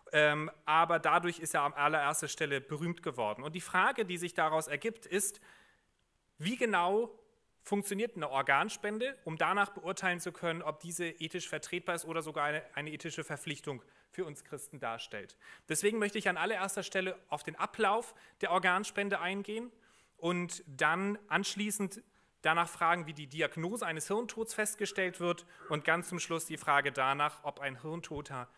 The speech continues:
tot ist, weil daran letztlich sich alles knüpft. Ganz kurz zur Geschichte der Transplantationsmedizin.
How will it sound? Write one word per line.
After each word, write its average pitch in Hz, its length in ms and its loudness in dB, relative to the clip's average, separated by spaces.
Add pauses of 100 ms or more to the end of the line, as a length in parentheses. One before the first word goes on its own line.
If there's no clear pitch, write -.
(180)
tot 139 280 -6
ist, 127 240 -6 (220)
weil 123 160 2
daran 135 320 4
letztlich 131 500 -2 (240)
sich - 280 -6
alles 127 260 -2
knüpft. - 460 -8 (580)
Ganz 190 220 2
kurz 247 220 4
zur 196 100 0
Geschichte 214 400 -2
der 185 120 4
Transplantationsmedizin. 196 1500 -2